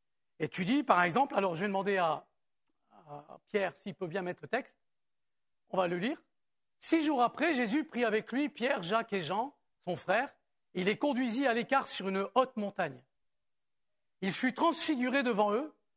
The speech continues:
son visage resplendit comme le soleil, et ses vêtements devinrent blancs comme la neige, comme la lumière, excusez-moi. Et voici Moïse et Élie leur apparurent,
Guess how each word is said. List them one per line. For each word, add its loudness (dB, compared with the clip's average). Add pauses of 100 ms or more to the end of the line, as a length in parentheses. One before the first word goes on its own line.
(140)
son 0
visage 2
resplendit 2
comme 0
le -2
soleil, -2 (400)
et 0
ses 0
vêtements 0
devinrent 2
blancs 2
comme 0
la 0
neige, -4 (360)
comme -4
la 0
lumière, -6
excusez-moi. -16 (680)
Et 4
voici 2
Moïse 2
et 4
Élie 2
leur 2
apparurent, 2